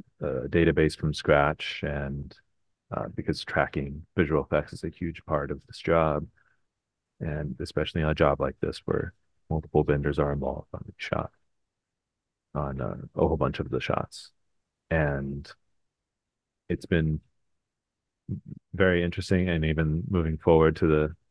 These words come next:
some of the remasters that are potentially happening, they're all just very different experiences, and just very happy to have been there for,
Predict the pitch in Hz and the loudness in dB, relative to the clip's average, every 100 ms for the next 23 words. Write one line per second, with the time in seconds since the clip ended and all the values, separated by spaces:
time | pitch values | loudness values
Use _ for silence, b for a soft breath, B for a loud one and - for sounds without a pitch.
0 | _ _ - 80 76 76 78 73 73 - | _ _ -4 -4 -2 -2 0 -2 -4 -2
1 | 76 76 80 76 - _ _ _ _ _ | -2 0 0 0 -2 _ _ _ _ _
2 | - - 82 80 87 78 78 73 73 73 | -8 -6 -6 -4 -2 -2 -2 -4 -6 -6
3 | 80 _ _ _ _ 82 76 78 87 - | -10 _ _ _ _ 2 2 2 -4 2
4 | 80 76 73 - 71 - 82 80 78 73 | 2 4 0 -4 -10 -4 0 0 0 -2
5 | 69 - - - - 92 _ _ _ _ | -4 -8 -14 -12 -12 -14 _ _ _ _
6 | _ _ _ _ _ 73 71 73 82 76 | _ _ _ _ _ -4 -2 -4 -4 0
7 | 73 - 92 73 73 73 71 - 76 | 0 -2 -6 -2 -2 -2 -4 0 0